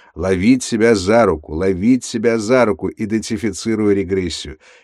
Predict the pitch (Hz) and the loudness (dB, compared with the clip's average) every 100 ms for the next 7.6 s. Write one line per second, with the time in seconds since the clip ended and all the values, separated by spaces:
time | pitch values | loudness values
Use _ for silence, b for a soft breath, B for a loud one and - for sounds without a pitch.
0 | b 92 107 117 113 120 120 92 - - | b -4 -2 0 2 4 4 2 -2 -6
1 | 92 80 120 - 95 82 92 - 90 85 | -6 -2 -4 -2 -8 -6 -6 -6 -8 0
2 | 123 101 78 78 85 85 - 95 101 98 | 2 2 0 -6 -6 -6 -4 -4 -2 -2
3 | 85 90 104 101 82 90 82 76 - 67 | -4 -2 -2 -2 -4 -8 -10 -10 -12 -14
4 | 60 - _ _ _ _ _ _ _ _ | -18 -20 _ _ _ _ _ _ _ _
5 | 120 120 127 85 - 76 b b b 113 | 0 4 4 2 -6 -10 b b b -6
6 | 117 127 120 - 120 110 - 87 87 87 | -2 0 0 0 0 0 0 -6 -6 -6
7 | 90 90 92 90 120 117 | -6 -2 -2 0 0 0